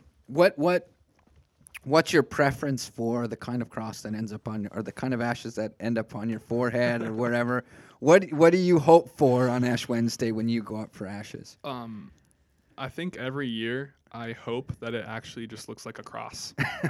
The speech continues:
Speaker 1: <laughs>
Speaker 2: and I think most years I'm unsatisfied. <laughs>
Speaker 1: You come into my line and you're gonna get a good cross.
Speaker 2: <laughs>
Speaker 1: I make these big deliberate crosses, so they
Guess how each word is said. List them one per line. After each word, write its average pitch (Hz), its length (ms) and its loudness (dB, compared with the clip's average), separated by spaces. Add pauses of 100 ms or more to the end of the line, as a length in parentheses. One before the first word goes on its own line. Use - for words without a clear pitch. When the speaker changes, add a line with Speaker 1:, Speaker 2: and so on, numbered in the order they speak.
(140)
Speaker 1:
<laughs> 640 500 -12
Speaker 2:
and 117 520 -8
I 117 120 -8
think 185 260 -8
most 135 360 -2
years 123 640 -4 (500)
I'm 123 160 -6
unsatisfied. 110 840 -10 (200)
<laughs> - 100 -16 (1300)
Speaker 1:
You 156 160 0
come 233 220 4
into 208 160 6
my 143 220 2
line 180 400 0
and 131 120 -2
you're 127 140 0
gonna 127 180 -2
get 120 200 -2
a - 20 -4
good 113 300 -2
cross. 104 340 -6 (360)
Speaker 2:
<laughs> - 280 -16
Speaker 1:
I 175 300 4
make 165 440 2
these 147 360 2
big 151 580 4
deliberate 139 800 2
crosses, 120 760 -4 (680)
so 143 240 2
they 131 380 2